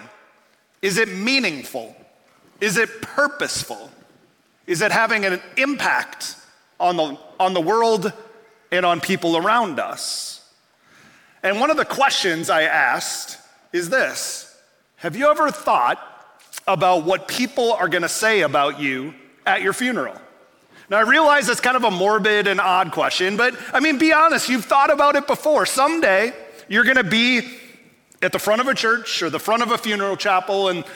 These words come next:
there's gonna be people who are gonna come up to a microphone, and they're gonna talk about you.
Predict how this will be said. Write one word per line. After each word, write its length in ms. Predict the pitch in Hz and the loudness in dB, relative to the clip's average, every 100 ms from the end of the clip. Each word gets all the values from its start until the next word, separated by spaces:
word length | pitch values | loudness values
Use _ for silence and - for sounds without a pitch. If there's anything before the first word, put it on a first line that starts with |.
| - | -4
there's 160 | 214 185 | -2 2
gonna 160 | 262 | 2
be 120 | 269 | 2
people 320 | 214 - 294 302 | 2 0 2 2
who 60 | |
are 40 | 254 | 2
gonna 180 | 233 | 2
come 200 | 208 233 | 2 2
up 140 | 285 285 | 0 0
to 140 | 311 | 2
a 60 | 330 | 2
microphone, 680 | 262 175 196 - 302 226 233 - | 2 0 0 0 0 -2 -6 -2
and 140 | 220 226 | 0 2
they're 80 | |
gonna 240 | 240 269 269 | 2 2 2
talk 260 | 269 277 | 2 2
about 300 | 202 147 143 | 0 0 -2
you. 260 | 151 143 131 | -2 -4 -6